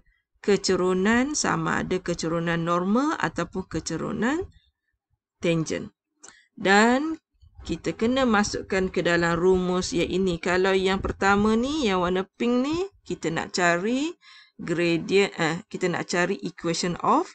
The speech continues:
tangent sebab kita merujuk kepada nilai M satu. Dan yang kedua ni, madam buat warna bi-, warna, madam tukar warna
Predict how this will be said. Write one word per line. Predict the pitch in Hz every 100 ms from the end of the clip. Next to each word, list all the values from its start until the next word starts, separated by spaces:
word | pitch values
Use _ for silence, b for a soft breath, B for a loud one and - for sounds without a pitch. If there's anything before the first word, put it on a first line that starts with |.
| _ _
tangent | 160 143 - 202 302 440 B B B -
sebab | 175 160 -
kita | 160 165
merujuk | 165 180 180 165 185 - -
kepada | - 160 156 - 202 233 240
nilai | 190 160 165 156 202 269 330 - -
M | - 190 277 359
satu. | 359 - - - 226 302 494 523 _ B B B B B -
Dan | 170 185 196 214 220 233
yang | 220 170 170
kedua | 175 180 175 175 180 185
ni, | 190 233 254
madam | 196 160 156 156 156
buat | - 151
warna | 160 165
bi-, | 156 - - -
warna, | 143 156 165 165 165 -
madam | 156 156 151
tukar | 165 165 160
warna | 165 151 165 165 160 165 160 165